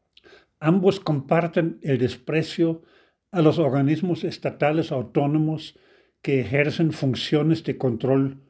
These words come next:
sobre el Ejecutivo. Ambos tratan de deshacerse de estos controles, pero han actuado de forma diferente. Tomemos como ejemplo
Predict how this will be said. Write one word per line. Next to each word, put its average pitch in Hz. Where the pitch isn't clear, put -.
sobre 123
el 113
Ejecutivo. 110
Ambos 175
tratan 151
de 127
deshacerse 127
de 117
estos -
controles, 113
pero 120
han 156
actuado 156
de 131
forma 135
diferente. 117
Tomemos 202
como 202
ejemplo 180